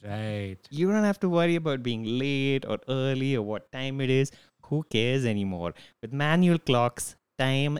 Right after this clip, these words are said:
Speaker 2: is a thing of the past.
Speaker 1: Right. That's amazing.
Speaker 2: Oof.
Speaker 1: Man. Well, our second product for today
Speaker 2: Yeah, yeah.
Speaker 1: i-, <laughs> is actually a series. <laughs> It's a series of lectures,
Speaker 2: Yeah.
Speaker 1: books.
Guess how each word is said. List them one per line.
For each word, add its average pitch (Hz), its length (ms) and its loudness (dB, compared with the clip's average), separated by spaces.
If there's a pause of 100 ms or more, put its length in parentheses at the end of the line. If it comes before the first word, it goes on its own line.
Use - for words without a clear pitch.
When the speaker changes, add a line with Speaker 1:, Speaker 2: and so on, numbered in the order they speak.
Speaker 2:
is - 160 -8
a 101 60 -6
thing 101 300 -10
of 101 120 -12
the - 80 -12
past. - 680 -12 (180)
Speaker 1:
Right. 98 360 -12
That's 110 200 -6
amazing. 104 580 -8
Speaker 2:
Oof. - 440 -8 (300)
Speaker 1:
Man. 101 280 -14 (460)
Well, 127 140 -16
our 127 100 -4
second 165 480 -2
product 120 340 -2
for 110 160 -6
today 90 380 -12
Speaker 2:
Yeah, 120 200 -10 (220)
yeah. 117 180 -10
Speaker 1:
i-, 131 300 -4 (180)
<laughs> - 220 -18
is 143 140 0
actually 190 220 2
a 170 60 4
series. 175 680 -2
<laughs> - 240 -8 (880)
It's 180 120 -4
a 165 60 0
series 190 280 0
of 180 100 2
lectures, 139 720 -2
Speaker 2:
Yeah. 190 300 4 (300)
Speaker 1:
books. - 480 0